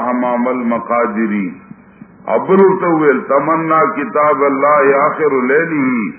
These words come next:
تمنی داود الزبور علی رسلی.» تمنا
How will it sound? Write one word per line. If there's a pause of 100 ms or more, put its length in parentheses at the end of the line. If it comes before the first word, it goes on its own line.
(520)
تمنی
داود
الزبور
علی
رسلی.» (760)
تمنا